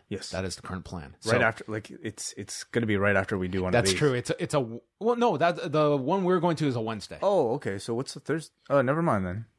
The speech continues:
Speaker 2: So we're,
Speaker 1: So I
Speaker 2: we're
Speaker 1: guess we're
Speaker 2: good.
Speaker 1: free.
Speaker 2: It's another show on the Thursday that we
Speaker 1: Sweet.
Speaker 2: were contemplating going to right afterwards. So
Speaker 1: Wonderful.
Speaker 2: there's a lot going on that SummerSlam week, but as, whenever I bring that up, I just say to myself,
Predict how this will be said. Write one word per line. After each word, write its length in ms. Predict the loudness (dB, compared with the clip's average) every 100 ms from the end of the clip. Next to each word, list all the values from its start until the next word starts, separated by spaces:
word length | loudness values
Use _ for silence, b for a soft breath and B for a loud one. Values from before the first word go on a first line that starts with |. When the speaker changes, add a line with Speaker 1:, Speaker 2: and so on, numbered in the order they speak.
| _
Speaker 2:
So 120 | -6
we're, 100 | -2
Speaker 1:
So 60 | 2
I 0 |
Speaker 2:
we're 80 | 4
Speaker 1:
guess 120 | 4
we're 80 | 2
Speaker 2:
good. 40 | 0
Speaker 1:
free. 240 | -2 -2
Speaker 2:
It's 160 | -2 0
another 300 | 0 0 0
show 240 | 0 -2
on 140 | -2 -4
the 80 | -4
Thursday 440 | -2 -2 -2 -4
that 120 | -2
we 80 | 0
Speaker 1:
Sweet. 80 | 0
Speaker 2:
were 100 | -2
contemplating 600 | -2 -4 -2 -2 -2 0
going 200 | -2 -2
to 360 | -2 0 0 -2
right 160 | 0 2
afterwards. 580 | 0 -2 -8 -8 -8 -6
So 120 | -4
Speaker 1:
Wonderful. 360 | -4 -4 -8 -14 b _
Speaker 2:
there's 180 | 2 4
a 40 |
lot 360 | 4 2 0 -4
going 240 | -2 0 2
on 200 | 2 0
that 120 | -2
SummerSlam 460 | -2 -2 -2 -4 -4
week, 240 | -6 -6 -6
but 240 | -6 -8 -10
as, 400 | -8 -8 -10 -18 _ _ _
whenever 240 | -2 2 2
I 80 |
bring 160 | 2 2
that 140 | 4
up, 260 | 4 2 -4
I 120 | -10 -8
just 120 | -4
say 120 | -4
to 40 |
myself, 380 | -4 -4 -4 -6